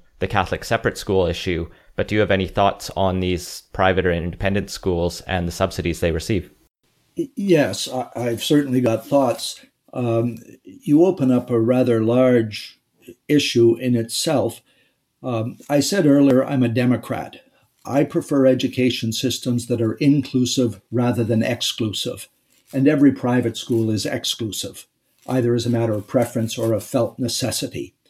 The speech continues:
Speaker 2: So I've got a problem with private schools on the basis that they are exclusive rather than inclusive. I believe in public school education because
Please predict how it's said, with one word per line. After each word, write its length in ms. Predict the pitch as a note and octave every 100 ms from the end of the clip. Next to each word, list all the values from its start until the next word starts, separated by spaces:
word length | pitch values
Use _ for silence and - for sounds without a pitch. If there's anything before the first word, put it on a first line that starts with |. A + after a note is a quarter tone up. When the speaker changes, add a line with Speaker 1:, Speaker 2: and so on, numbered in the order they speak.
| _ _ _
Speaker 2:
So 460 | - D3 B2+ B2 - _ -
I've 160 | D3 B2
got 140 | D3
a 60 | C3+
problem 560 | - D3 C#3+ C3+ C3+
with 200 | B2+ A#2+
private 440 | - B2+ B2+ A#2 -
schools 840 | - C3 B2 A2+ A2 - - - _ _ _ -
on 160 | C3+
the 80 | C3
basis 580 | A#2 A#2+ A#2+ - A#2 -
that 160 | A#2+ G#2
they 220 | A#2+ A2+
are 320 | A2 A2 A2 _ _
exclusive 720 | D3 C#3+ - C#3+ B2+ B2 A#2+ G#2+
rather 300 | A#2+ A#2 A#2
than 180 | A2+
inclusive. 720 | A2+ A2+ A2+ A2+ G#2+ - - - _ - _ _ _ _ _ _ _ _ _ -
I 140 | D3
believe 320 | C3 D#3 E3+
in 120 | D#3 C3
public 340 | D#3 C#3+ C#3+
school 340 | - D3 C3
education 720 | B2+ A2+ A2 C3 B2+ - A2+
because 680 | G#2+ A#2+ - C3 B2 A#2+ -